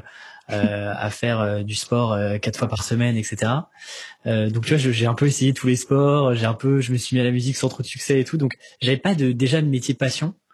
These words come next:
Speaker 2: De ce que je me souviens, je, je, moi, je voulais devenir archéologue.
Speaker 1: Mm. Comme
Speaker 2: C'est un
Speaker 1: ça,
Speaker 2: truc qui me faisait, qui me faisait assez kiffer. Et puis, euh, et puis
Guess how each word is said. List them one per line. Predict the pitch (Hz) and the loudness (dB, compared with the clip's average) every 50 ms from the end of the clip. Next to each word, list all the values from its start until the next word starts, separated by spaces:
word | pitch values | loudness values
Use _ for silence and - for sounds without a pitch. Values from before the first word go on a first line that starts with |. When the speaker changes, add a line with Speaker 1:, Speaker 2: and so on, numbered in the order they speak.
| - _ - | -20 _ -6
Speaker 2:
De | 131 | -4
ce | 131 - | -2 0
que | - | 2
je | 147 160 | 2 4
me | 165 | 2
souviens, | - - 160 151 160 175 190 208 202 202 - | 2 2 0 2 2 2 2 0 -2 -4 -4
je, | 143 135 | -4 -4
je, | 127 123 123 127 117 120 110 | -4 -4 -4 -6 -6 -4 0
moi, | 131 147 165 | 0 0 2
je | 139 | 2
voulais | 127 127 | 0 -2
devenir | 120 117 120 120 120 117 - | -2 0 0 0 0 0 -2
archéologue. | - - - - 170 151 123 127 143 143 123 107 - _ _ _ _ _ | -4 -6 -4 0 0 2 2 2 0 -2 -4 -6 -8 _ _ _ _ _
Speaker 1:
Mm. | - 214 208 214 - - - _ _ _ _ _ _ _ _ _ _ _ - | 0 2 2 2 0 -4 -10 _ _ _ _ _ _ _ _ _ _ _ -4
Comme | 247 233 247 | -2 -2 0
Speaker 2:
C'est | 214 - | 2 2
un | - | 2
Speaker 1:
ça, | 190 | 2
Speaker 2:
truc | 185 190 | 2 2
qui | 196 156 | 2 0
me | 127 | 0
faisait, | - 135 120 127 127 123 120 | 0 0 0 2 2 2 0
qui | 120 - - | 0 -2 -6
me | 123 | -8
faisait | - - 120 131 | -6 -4 -2 0
assez | 131 143 143 - | 0 0 -2 -4
kiffer. | 165 - 151 - - 151 175 202 - - | -8 -8 -6 -2 -2 -2 -2 -2 -4 -2
Et | 131 120 | -2 -2
puis, | 113 - - - 147 147 139 | -2 -2 -2 0 2 2 4
euh, | 127 120 117 117 117 120 117 117 117 117 - - - - - | 4 4 2 2 0 0 -2 -2 -4 -6 -8 -12 -14 -8 -4
et | - 123 | -4 -2
puis | 117 - | -2 -2